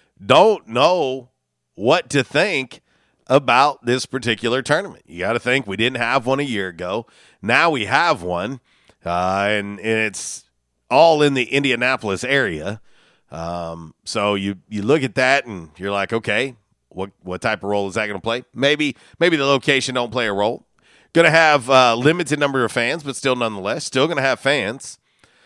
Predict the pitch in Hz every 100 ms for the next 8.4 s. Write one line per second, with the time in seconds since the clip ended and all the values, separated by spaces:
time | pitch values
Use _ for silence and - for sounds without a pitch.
0 | _ _ - 110 113 110 104 - 117 127
1 | 131 127 160 131 147 135 117 165 175 107
2 | 95 143 156 113 123 123 - 107 - -
3 | 202 175 - - _ - _ 110 107 143
4 | 117 127 151 98 139 151 107 107 110 113
5 | 139 196 - _ _ _ _ _ _ -
6 | 104 110 104 92 82 _ _ _ _ _
7 | _ _ - 117 120 117 110 127 104 120
8 | 139 147 165